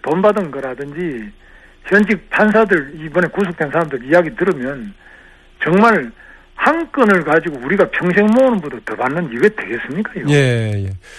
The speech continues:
Speaker 2: 그 정부 장관 내정자들, 후보자들 청문회 나올 때마다 특정을 로펌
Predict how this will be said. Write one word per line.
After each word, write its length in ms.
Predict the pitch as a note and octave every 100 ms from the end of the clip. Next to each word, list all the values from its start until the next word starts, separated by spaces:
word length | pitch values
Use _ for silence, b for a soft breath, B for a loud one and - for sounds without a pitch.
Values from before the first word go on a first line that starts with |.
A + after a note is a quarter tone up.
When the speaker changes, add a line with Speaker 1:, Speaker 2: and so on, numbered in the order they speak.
| B B
Speaker 2:
그 340 | A3+ A3+ F3 E3
정부 320 | - F#3+ A3 A3
장관 680 | E3 F3+ A3 G#3+ G3 F#3 E3
내정자들, 500 | F#3 G3+ F#3+ F3+ D3
후보자들 520 | - A#3+ A#3+ A3 F#3
청문회 380 | - A#3+ C4 A#3+
나올 240 | F#3+ G3+
때마다 340 | G3+ G#3+ G3 F3+
특정을 460 | - - C4 G#3+
로펌 460 | E3+ F3 A#3+ A3